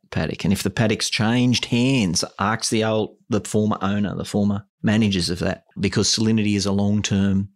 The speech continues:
geological process. So getting a bit of context can be very important.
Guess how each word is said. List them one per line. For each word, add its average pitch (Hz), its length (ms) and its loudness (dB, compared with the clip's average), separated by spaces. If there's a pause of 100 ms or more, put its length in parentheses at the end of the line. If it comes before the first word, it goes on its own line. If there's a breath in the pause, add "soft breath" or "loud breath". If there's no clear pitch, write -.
geological 98 680 0
process. - 680 -2
So 98 340 -4 (160)
getting 101 200 2
a 101 40 4
bit 101 100 2
of 90 60 -2
context - 540 -2
can 98 100 0
be 95 80 0
very 95 220 0
important. 92 420 -2